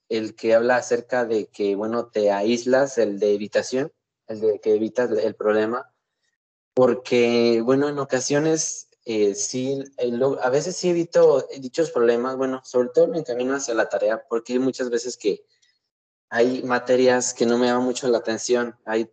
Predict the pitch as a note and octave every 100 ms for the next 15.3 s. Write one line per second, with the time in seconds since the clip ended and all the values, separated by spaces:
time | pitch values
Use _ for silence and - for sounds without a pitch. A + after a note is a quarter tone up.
0 | _ - A#2+ A#2 A#2 B2 A#2+ - - A2
1 | A#2+ B2 B2+ B2+ - C3 B2+ A#2 G#2+ F#2+
2 | G2+ G#2 G#2 A#2+ G#2+ F#2+ F2 E2 D#2+ _
3 | - A#2+ A#2 A#2 _ _ - _ _ _
4 | - B2 C3+ C#3+ D#3+ F3 F3+ - A#2+ C3
5 | B2+ C3 E3+ F#3 - _ _ _ - B2
6 | A#2 A#2 A#2 A2+ B2 D#3 D3 B2+ - A#2+
7 | B2 C#3 C3 - C#3+ B2+ A2+ A2 - _
8 | A#2+ A2+ - B2+ C3 C#3 C#3+ C#3 A#2 A#2+
9 | A#2+ - C3+ B2 - G#2+ G2+ A2+ A2+ A#2+
10 | G#2 _ _ _ _ - D3+ F#3 F3 E3
11 | E3+ E3+ E3 E3 D#3+ C3 A#2+ B2+ C3 B2
12 | A#2 A#2+ B2+ C3 C3+ C#3 C#3 D3 C3 A2
13 | G#2 G#2 B2+ B2+ C3+ B2 B2 B2+ C3 C3
14 | A#2+ B2 B2 C3+ C#3 B2+ A2 A#2+ A#2+ B2+
15 | B2 C3+ C3+